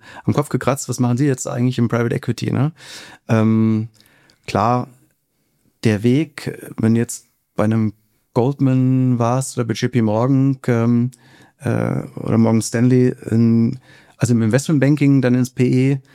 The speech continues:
das ist natürlich, äh, einfach oder einfacher, weil irgendwie in Interviews wirst du ja wahrscheinlich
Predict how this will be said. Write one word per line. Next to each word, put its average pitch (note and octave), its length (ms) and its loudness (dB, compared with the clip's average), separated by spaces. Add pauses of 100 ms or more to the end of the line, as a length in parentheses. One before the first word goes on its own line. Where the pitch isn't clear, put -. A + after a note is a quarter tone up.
(300)
das A2+ 140 -2
ist A#2+ 60 -4
natürlich, C3 560 -2
äh, A#2+ 340 0 (680)
einfach D#3+ 540 0
oder A#2+ 140 -2
einfacher, C3+ 560 -2
weil A#2 140 0
irgendwie A#2+ 240 2
in A#2 60 0
Interviews B2 460 -2
wirst - 140 -6
du B2+ 60 0
ja A2+ 40 -4
wahrscheinlich A#2 420 -2